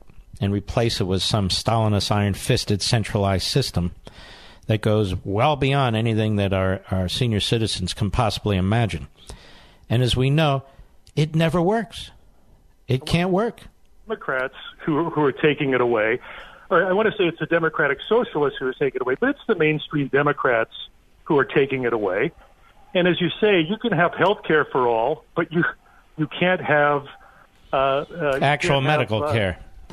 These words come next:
Speaker 2: Yeah, you can't have the actual medical care. I mean, when you need the, you know, we, we know too many people that, uh, have been visiting from Canada, and when they need an operation, they get it here before they go back home. If
Speaker 1: Let me ask you a question.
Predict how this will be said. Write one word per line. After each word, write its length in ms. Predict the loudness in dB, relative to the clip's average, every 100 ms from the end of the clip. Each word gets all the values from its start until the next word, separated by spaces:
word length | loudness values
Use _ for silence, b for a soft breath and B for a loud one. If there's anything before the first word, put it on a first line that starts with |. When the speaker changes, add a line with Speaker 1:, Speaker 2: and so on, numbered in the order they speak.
| -18 -12 -6
Speaker 2:
Yeah, 280 | 0 2 2
you 140 | 0 0
can't 200 | 0 0
have 120 | 2
the 120 | 2
actual 260 | 0 -2 -2
medical 380 | -2 -2 -4
care. 340 | -6 -2 -2 0
I 40 |
mean, 260 | -2 -4 -6 B B B
when 160 | -4
you 100 | -2
need 180 | -2 0
the, 140 | -2 -4 b b -12 -2
you 80 |
know, 140 | 0 2
we, 200 | 0 -4 -4 -8 -6
we 160 | 0 2
know 140 | 2
too 220 | 0 0 0
many 180 | 0
people 420 | 0 0 2 2 2
that, 240 | 0 0
uh, 240 | 0 0 0
have 200 | -2 0
been 160 | 0
visiting 400 | 2 0 2 -2
from 180 | -4 -10 -6
Canada, 480 | -2 0 0 -2 -4 -8 -20 -20 -20 -8
and 140 | -4 0
when 100 | 2
they 100 | 2
need 160 | 4
an 120 | 4
operation, 680 | 2 2 2 2 2 -2 -4
they 140 | -4
get 200 | 0 2
it 120 | 2 2
here 180 | 0
before 320 | 0 -2 -2 -2
they 80 |
go 180 | 0 0
back 240 | 2 0 0
home. 320 | -2 -4 -6 -12 B B B B B B B
If 160 | -2
Speaker 1:
Let 80 | 0
me 140 | 2
ask 180 | 2 2
you 60 | 0
a 20 |
question. 520 | 2 0 0 -2 -6